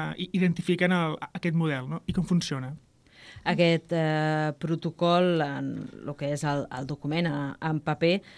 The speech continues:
Speaker 2: està editat a la primera edició del,
Speaker 1: Mm.
Speaker 2: del dos mil dotze,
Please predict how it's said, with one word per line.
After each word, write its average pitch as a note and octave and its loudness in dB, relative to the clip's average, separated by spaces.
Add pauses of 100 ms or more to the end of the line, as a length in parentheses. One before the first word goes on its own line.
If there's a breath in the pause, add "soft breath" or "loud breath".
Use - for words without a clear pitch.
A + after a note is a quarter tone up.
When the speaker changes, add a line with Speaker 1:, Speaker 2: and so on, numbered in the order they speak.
(320 loud breath)
Speaker 2:
està D3+ 2
editat E3 4
a E3+ 4
la C#3 0
primera D3+ 2
edició D#3 0
del, E3+ 2
Speaker 1:
Mm. E3+ 0
Speaker 2:
del D3+ 4
dos C#3 -2
mil E3 4
dotze, F3 4